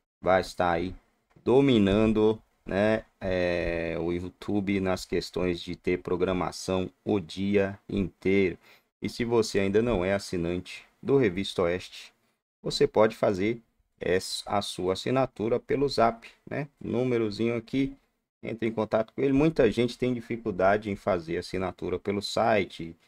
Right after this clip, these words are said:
é meio complicado, né? Mas por aqui não. Você entra em contato com eles, eles te auxiliam lá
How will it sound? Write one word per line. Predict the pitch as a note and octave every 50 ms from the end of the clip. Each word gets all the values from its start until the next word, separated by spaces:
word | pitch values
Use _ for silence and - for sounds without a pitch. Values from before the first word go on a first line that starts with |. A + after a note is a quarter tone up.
| _ _ _ _ _ _ _
é | - F#2
meio | F#2+ F#2 F#2+ F#2 -
complicado, | - G2 G2+ - A2+ A#2 A2+ A2+ - G2 G#2+ A#2 B2 A#2+ A2 G2+ F2+ E2+ E2+ E2+
né? | F2+ G2+ A#2 C3 C3+ C#3 C3+
Mas | B2 B2+ C3 B2 A#2+ A#2+ A#2+ - -
por | - - C3 B2+
aqui | B2 B2 - C#3
não. | C3+ A2+ G2 G2 G2+ G#2 - _ _ _ _ _ _ _ _ _ _ _ _ _ -
Você | - - - - A#2+
entra | F2+ F2 F2+ F2+ - A2+
em | A2+
contato | - A#2+ A2 - A#2 A#2 A2 - -
com | C3 A2+
eles, | G#2 G#2 G#2+ - - - _ _ - - _ _ _ _ _ _ _ _
eles | G2+ F#2+ F#2 F2+ F#2 F#2 - - - - _ _ _ _ _ _
te | - -
auxiliam | G#2 G2+ A2 A2+ - - - A#2+ A2 F#2+ F#2 G2 G2+ G2+ G2 F#2+
lá | F#2 F#2 F#2+ G2+ -